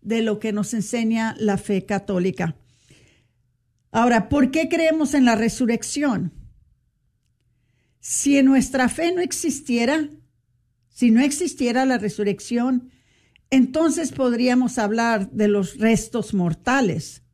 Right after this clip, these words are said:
de un individuo. Pero no es así, hermanos. No se trata solo de un envase biológico, o sea, del cuerpo, ¿verdad? Que queda como desperdicio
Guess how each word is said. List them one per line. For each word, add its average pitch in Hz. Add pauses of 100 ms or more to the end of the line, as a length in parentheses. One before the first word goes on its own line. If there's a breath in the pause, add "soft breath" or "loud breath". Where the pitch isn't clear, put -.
(400)
de 196
un 226
individuo. 208 (1500 soft breath)
Pero 233
no 247
es 269
así, 302
hermanos. 208 (760)
No 254
se 294
trata 254
solo 269
de 247
un 233
envase 233
biológico, 220
o 180
sea, 196 (160 soft breath)
del 160
cuerpo, 208 (420)
¿verdad? 214
Que 214
queda 247
como 214
desperdicio 214